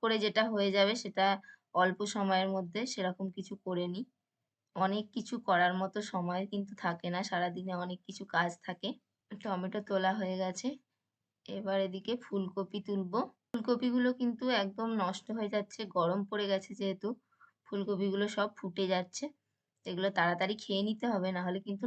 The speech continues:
নষ্ট হয়ে যাবে। আমরাও খাচ্ছি, আবার কেউ, অনেক কাউকে দেওয়াও হচ্ছে। তো একা একা তো এত কপি খাওয়া যাবে না। আগের দিন বৃষ্টি হয়েছিল বলে বাগানটা একটু ভিজে ভিজে, চারিদিক মাটিগুলো ভিজে হয়ে আছে। দেখো সবকিছু তোলা হয়ে গেছে,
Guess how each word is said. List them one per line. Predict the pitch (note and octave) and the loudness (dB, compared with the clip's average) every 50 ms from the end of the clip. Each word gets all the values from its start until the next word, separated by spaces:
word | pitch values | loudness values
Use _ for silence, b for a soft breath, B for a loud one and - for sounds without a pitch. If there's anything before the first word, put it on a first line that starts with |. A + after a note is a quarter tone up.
| A3+ F#3+ | 0 0
নষ্ট | F3 F#3+ - - F#3+ F#3+ | -2 -4 -6 -8 -8 -6
হয়ে | G3 E3+ D3 C#3+ | -4 -4 -4 -6
যাবে। | - - - C4 B3+ _ _ _ b b b - | -8 -8 -10 -12 -16 _ _ _ b b b 4
আমরাও | G#3+ G#3 G3 G3+ A3 A3+ A#3+ A#3+ A#3+ | 6 6 6 6 8 8 8 8 6
খাচ্ছি, | B3+ A#3 A3+ A#3 - - C4 B3 A#3 | 2 2 2 2 -4 0 4 4 6
আবার | A3 A3 A3 A3 A3+ A3+ B B B B B B _ | 8 8 6 6 4 -2 B B B B B B _
কেউ, | - A3+ A3+ A3+ A3+ A3+ - - G#3+ A3 G#3+ G#3 | 0 2 2 4 2 0 0 0 0 0 2 2
অনেক | G3+ G3+ G#3 G#3+ _ - | 2 0 0 -2 _ 4
কাউকে | G#3+ G#3 G#3 G#3 A3+ G3+ F3+ | 4 4 6 2 0 2 6
দেওয়াও | G3+ G3 F#3+ F#3+ G3+ G#3+ A#3+ A#3 | 8 10 10 10 10 8 6 4
হচ্ছে। | G3+ F3+ - - - - B3 A#3+ - | 0 0 -2 -8 -4 -4 -4 -6 -4
তো | - G3+ G3+ G3 F3+ F3+ | -4 0 2 2 2 2
একা | F3+ F3+ F#3+ F#3+ F#3+ | 4 6 6 6 6
একা | F#3+ G3 F#3+ F#3+ | 6 4 4 6
তো | G#3+ G3 F#3 | 6 6 6
এত | F#3 G#3 G3 - | 4 2 -6 -2
কপি | - G3 F3+ - - - - | -2 -2 -2 -4 -12 -10 2
খাওয়া | - F#3 F3+ F3+ F#3 G3 | 4 6 6 8 8 6
যাবে | G3+ G3+ G#3 G3 F3 | 4 4 4 2 2
না। | F#3+ - - _ _ _ _ _ _ - | 0 -2 -4 _ _ _ _ _ _ 0
আগের | F3 G3 G3 A3 G3 G#3+ | 2 2 2 0 0 2
দিন | A#3+ A#3+ G#3+ A3 | 2 2 4 2
বৃষ্টি | A3 G#3+ - - - B3 B3+ | 0 -2 -2 0 4 6 6
হয়েছিল | B3 A#3+ A#3 - B3+ C4 B3+ B3 | 6 4 4 2 2 2 4 4
বলে | C4 C4+ C4 G3+ G3 | 4 2 4 6 6
বাগানটা | F3+ F3+ F#3+ G3+ G3+ G#3+ A3 A3 | 6 6 4 2 0 -2 -4 -4
একটু | - - A3 G3+ | -4 -6 -4 -2
ভিজে | A3 G3+ F3+ F#3 F#3+ F#3+ | 0 0 0 0 0 0
ভিজে, | G3 F3 E3+ - B3 _ | 0 -4 -6 -10 -18 _
চারিদিক | - G3 F#3+ G3 G3+ F#3+ G#3 G3+ F#3+ G3+ G#3 F#3 | 2 2 2 2 2 -2 -4 -4 -4 0 0 2
মাটিগুলো | F3+ F3+ F3+ G3 F3+ G3 G3 G3 F#3+ G#3+ | 0 0 -2 -6 -6 -4 -4 -4 -4 -4
ভিজে | A3+ G3 F3 - G3 F#3+ F#3+ | -6 -6 -2 0 0 2 4
হয়ে | F#3+ F#3+ F#3+ F#3+ F#3+ | 4 4 4 2 0
আছে। | F#3 - - B3 C4 _ _ _ _ _ _ _ _ _ _ _ _ | -2 -6 -8 -10 -10 _ _ _ _ _ _ _ _ _ _ _ _
দেখো | A3+ A#3 A#3+ B3 B3+ C4+ C4 - | -4 -4 -4 -2 -2 -4 0 2
সবকিছু | A#3+ A3 A3+ - - B3 B3 B3+ B3 - | 0 0 0 -2 -4 -2 -2 -2 -4 -2
তোলা | A3+ G#3 G3+ G3 G3+ G#3 G#3 | 0 2 4 4 4 4 4
হয়ে | G#3 G#3 G#3 G#3 | 2 2 2 2
গেছে, | G3+ G3 G3 - - | 2 0 -2 -2 -8